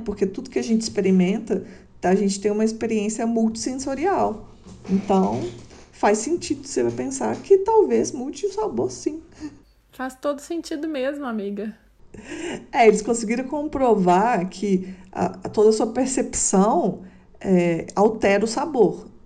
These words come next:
Speaker 1: E a cor influencia nisso. Então, sim, a resposta é que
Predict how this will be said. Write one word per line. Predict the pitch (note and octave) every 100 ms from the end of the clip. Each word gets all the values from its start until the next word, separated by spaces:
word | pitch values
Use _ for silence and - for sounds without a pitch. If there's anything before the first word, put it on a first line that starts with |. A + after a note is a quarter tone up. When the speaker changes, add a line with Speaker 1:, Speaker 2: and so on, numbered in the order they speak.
| -
Speaker 1:
E | -
a | C4
cor | C4+ G3 F#3+
influencia | G#3+ A3+ A3+ A3+ A#3
nisso. | C#4 F#4 A3+ A3+
Então, | G#3+ A3+ A#3+
sim, | - - A4+ D4+
a | G3+
resposta | F#3 - F#3+ A3+
é |
que | A3 D#4+